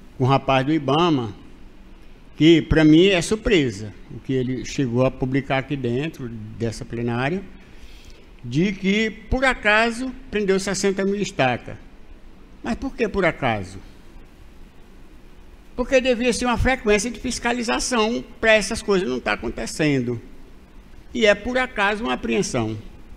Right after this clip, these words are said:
entendeu? Eu acho que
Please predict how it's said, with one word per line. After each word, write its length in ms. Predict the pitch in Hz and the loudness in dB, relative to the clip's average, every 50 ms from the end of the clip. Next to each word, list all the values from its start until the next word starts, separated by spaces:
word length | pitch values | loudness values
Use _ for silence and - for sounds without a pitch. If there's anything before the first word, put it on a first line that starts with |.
| - - - - - - - - - - - - | -18 -18 -18 -18 -20 -20 -20 -20 -20 -20 -18 -10
entendeu? 460 | - 120 120 120 143 156 175 208 208 - - - - - - - - - - - | -6 -4 -2 -2 -2 -2 -2 -4 -6 -8 -12 -18 -18 -18 -18 -18 -18 -20 -16 -4
Eu 240 | - 247 247 214 185 | 0 2 4 4 6
acho 560 | 180 196 214 214 180 - - - 127 113 95 - - - - - - - - - - - - - - - - | 6 6 6 4 4 2 -2 -4 -6 -6 -6 -8 -12 -16 -18 -18 -18 -18 -20 -20 -18 -16 -14 -12 -12 -12 -6
que 580 | - 165 165 160 156 147 139 127 123 113 - | 2 6 8 8 8 8 6 4 2 0 -2